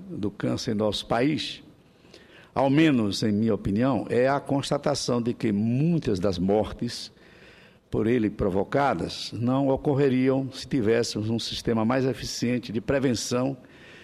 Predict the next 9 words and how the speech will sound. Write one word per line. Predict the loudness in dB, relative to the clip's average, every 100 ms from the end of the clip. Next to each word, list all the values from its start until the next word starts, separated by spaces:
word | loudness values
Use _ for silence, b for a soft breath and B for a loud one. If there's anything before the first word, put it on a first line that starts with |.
| B -6
e | 0
detecção | 0 0 -2 -2 0 0 -2 -6 -4
precoce | -2 0 0 2 2 -2 -2 -2 -2 -6 B B B B _ _ _
da | -6 -2
doença. | 2 4 4 0 -6 -12 -18 -20 -20 _ -20 -20 -20 -20 -20 _ _ _ _ _ _ -20 _ _ _ _ _
Como | -2 0
fez | 0 -2
a | -2
senadora | -2 -4 -2 -2 -2 -2 -4